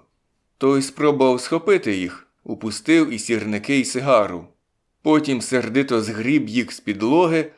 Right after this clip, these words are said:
і посунув геть, весь час озираючись, мов би чекав стусана.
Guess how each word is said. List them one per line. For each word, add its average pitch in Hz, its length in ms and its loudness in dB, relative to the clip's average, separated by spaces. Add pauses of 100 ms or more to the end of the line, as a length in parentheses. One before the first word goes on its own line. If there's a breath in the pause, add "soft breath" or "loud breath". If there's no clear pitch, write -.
(120)
і - 120 -2
посунув 139 580 0
геть, 107 560 0
весь 104 340 -2
час 123 440 2
озираючись, 110 840 0 (100)
мов 110 240 -2
би 104 120 -2
чекав 110 440 0
стусана. 101 680 -4